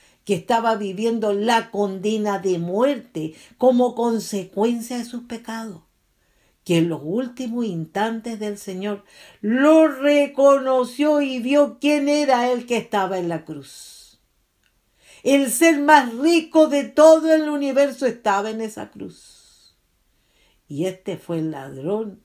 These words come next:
de la derecha, de lo cual dice, y uno de los malhechores que estaban colgados le injuriaba diciendo,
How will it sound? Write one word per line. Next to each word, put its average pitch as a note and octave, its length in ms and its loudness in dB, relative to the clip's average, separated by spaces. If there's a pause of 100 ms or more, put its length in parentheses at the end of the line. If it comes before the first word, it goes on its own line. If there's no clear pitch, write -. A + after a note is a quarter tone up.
(100)
de D#3 160 -6
la D3+ 180 -10
derecha, D#3 720 -14 (460)
de D#3+ 240 2
lo C3+ 240 -6
cual F#3+ 400 -4
dice, C#3+ 400 -18 (720)
y C#3+ 160 -2
uno B3+ 340 0
de B3 140 -2
los A#3 160 -6
malhechores G#3 840 -6
que F#3 100 -12
estaban G3 640 -6 (400)
colgados F3 800 -2
le F3+ 100 -6
injuriaba F3 800 -4
diciendo, F#3+ 840 -6